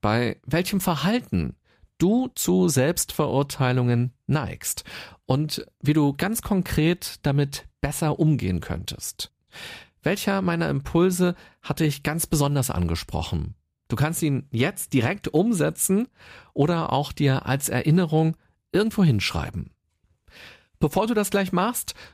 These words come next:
möchte ich noch kurz Danke sagen für eure Glückwünsche zum einjährigen Geburtstag des Podcasts. Das fand ich unfassbar lieb, wie viele von euch mir geschrieben haben. Mich hat sogar eine Postkarte aus Thailand erreicht.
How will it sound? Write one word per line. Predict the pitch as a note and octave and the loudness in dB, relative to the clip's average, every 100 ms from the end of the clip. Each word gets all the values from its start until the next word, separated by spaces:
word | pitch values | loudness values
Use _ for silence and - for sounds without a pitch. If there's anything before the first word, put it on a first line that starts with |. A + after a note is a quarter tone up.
| - | -4
möchte | D3+ E3 | -2 0
ich | F3+ | 0
noch | E3 E3 - | 2 0 0
kurz | - F#3 F#3 - - - | 0 2 0 -4 -4 -4
Danke | D#3 A#3+ A#3+ B2 | -2 -2 0 0
sagen | G2+ F2+ G2 D3+ A#3 - - - | 2 2 4 2 0 -4 -20 -8
für | - D3+ C#3+ - | 0 2 2 2
eure | C#3 D3+ C#3+ | 0 2 2
Glückwünsche | B2+ - - B2+ C3+ - D#3+ D#3 | 2 0 0 0 0 0 0 0
zum | - C3+ | 0 0
einjährigen | B2+ - C#3 E3 D3+ D3 C#3 C3 | 0 -2 2 4 4 4 2 0
Geburtstag | B2+ A#2 A#2+ D3 - C#3 C3 - | 0 0 0 0 -2 0 0 -2
des | - - | -4 -2
Podcasts. | - A3+ - F2+ D#2 - - - - - - - - | -2 -4 -4 -4 -4 -8 -8 -10 -10 -16 -16 -12 -4
Das | B2 | -2
fand | E3+ F3 | 0 0
ich | D#3+ - _ | -2 -6 _
unfassbar | F#3 A#3 F#3 - E3+ | 0 2 -2 -2 0
lieb, | C#3 F3 A3 - | 2 0 0 -2
wie | |
viele | E3 D#3+ E3+ | 0 2 0
von | - D3+ | 0 -2
euch | B2 D3 D3 | 0 0 2
mir | C#3+ C#3 C3+ | 4 4 2
geschrieben | C#3+ - - A#3 D3+ A#2 | 0 0 2 0 0 2
haben. | F#3 - F#3+ | 2 2 2
Mich | D3+ | 2
hat | D#3 | 0
sogar | D3+ D3 | 0 0
eine | D3 | 0
Postkarte | C#3+ - D#3 - D#3 E3+ D#3 - - - | -2 -2 -2 0 0 0 -2 -6 -18 -4
aus | C#3 - - | -2 -2 -6
Thailand | - - D3+ A#3+ F3+ F#2 E2+ - | -4 -2 0 0 0 0 -2 -6
erreicht. | - F2+ E2+ - D2 - - | -8 -6 -6 -6 -10 -14 -18